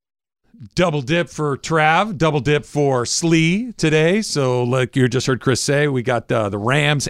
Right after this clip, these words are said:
and the Lakers going tonight. Um, I know what the Rams starting <laughs> lineup's gonna look like. I have a pretty good idea. I know that Russ is gonna start. I know that LeBron and A D are gonna start.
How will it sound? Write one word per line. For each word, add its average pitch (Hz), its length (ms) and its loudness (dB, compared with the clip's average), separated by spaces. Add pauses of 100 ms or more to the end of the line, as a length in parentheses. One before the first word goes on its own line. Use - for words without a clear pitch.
and 190 300 0
the 165 80 2
Lakers 139 400 0
going 127 240 0
tonight. 117 460 -2 (340)
Um, 139 240 -2
I 190 100 0
know 285 160 0
what 311 120 -4
the 131 340 0
Rams 135 500 -4
starting 113 280 0
<laughs> - 20 -2
lineup's - 400 -2
gonna 185 180 -2
look 127 240 -6
like. 110 240 -6
I 127 60 -4
have 143 160 -2
a 143 80 -8
pretty 165 180 -2
good 139 140 -4
idea. 120 420 -2 (680)
I - 40 -8
know 156 200 2
that 220 240 2
Russ 160 640 0
is 147 180 -2
gonna 147 180 0
start. 139 460 0
I 135 60 -8
know 120 140 0
that 143 120 -2
LeBron 135 600 0
and 120 100 -2
A 123 120 -2
D 123 220 -2
are 127 80 -2
gonna 117 200 -2
start. 113 420 -2